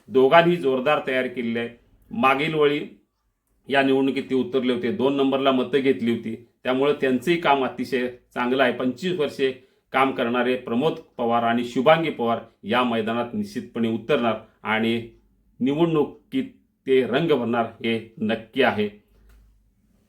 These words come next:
माजी नगरसेवक सुनील पाटील जे सोन्या नावाने प्रसिद्ध आहेत, दोन तीन वेळा निवडून आले आहेत,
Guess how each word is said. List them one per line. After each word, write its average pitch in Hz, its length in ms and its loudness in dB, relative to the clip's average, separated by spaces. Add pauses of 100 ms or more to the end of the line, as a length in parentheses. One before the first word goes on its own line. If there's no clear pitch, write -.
(1120)
माजी 143 400 4
नगरसेवक 170 580 0
सुनील 196 440 4
पाटील 135 560 -2
जे 117 400 -8
सोन्या 127 300 -2
नावाने 123 320 2
प्रसिद्ध 107 400 -8
आहेत, 104 160 0 (320)
दोन 127 280 -2
तीन 143 220 -6
वेळा 139 180 4
निवडून 120 320 2
आले 110 220 2
आहेत, 101 120 -2